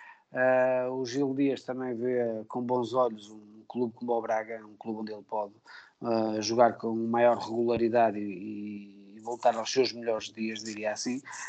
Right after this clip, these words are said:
Ah, e aqui depois há, há este negócio de Ricardo Horta, ah, poderá haver um negócio de, de Al-Musrati,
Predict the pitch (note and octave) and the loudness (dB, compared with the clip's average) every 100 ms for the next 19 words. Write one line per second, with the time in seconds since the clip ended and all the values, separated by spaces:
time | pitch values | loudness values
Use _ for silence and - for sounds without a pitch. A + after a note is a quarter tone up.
0 | - C3+ B2+ B2+ C3 C3 E3+ D#3+ D3 D#3+ | -6 4 8 8 6 2 6 6 8 6
1 | D3+ - E3+ - A2+ G2+ G#2 A2 A#2+ A2+ | 4 2 0 -2 -2 0 4 6 6 4
2 | - A#2 G#2+ F#2+ - A2 G#2+ A2+ A2 A2+ | 0 -4 -4 -6 -10 -10 0 0 2 2
3 | A#2+ B2+ D3+ - - - _ - C3 B2+ | 2 2 -4 -8 -20 -20 _ -4 2 2
4 | B2+ B2+ B2+ B2+ B2+ A#2 C3+ C#3+ C#3+ B2+ | 2 2 0 0 -4 2 8 12 12 10
5 | C3 B2 B2 B2 A#2+ - - A#2+ A2 A#2 | 4 -4 -6 -6 -8 -10 -12 -10 -6 -6
6 | A#2 A#2+ A2+ - C#3 C#3 D#3 | -6 -6 -6 2 2 2 -4